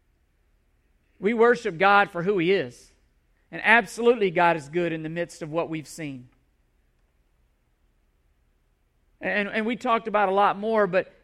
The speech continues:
that, that's what it looks like. We need to have biblical answers. We, we need to conduct ourselves. That's what it looks like to conduct ourselves with wisdom towards outsiders. This is First Peter three fifteen.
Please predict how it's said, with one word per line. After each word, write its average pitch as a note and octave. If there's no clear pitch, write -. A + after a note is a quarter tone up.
that, A3
that's A#3+
what B3+
it G#3+
looks A#3
like. G3
We A#3+
need C#4
to A#3+
have A3
biblical G#3+
answers. D#3+
We, A#3
we A#3+
need A#3+
to G#3+
conduct A#3
ourselves. G3+
That's C4
what C4+
it G#3+
looks A#3+
like G#3
to G#3
conduct G3+
ourselves G3
with G3
wisdom F#3+
towards G3
outsiders. F#3+
This A3+
is G3
First A#3
Peter A#3
three A3+
fifteen. A3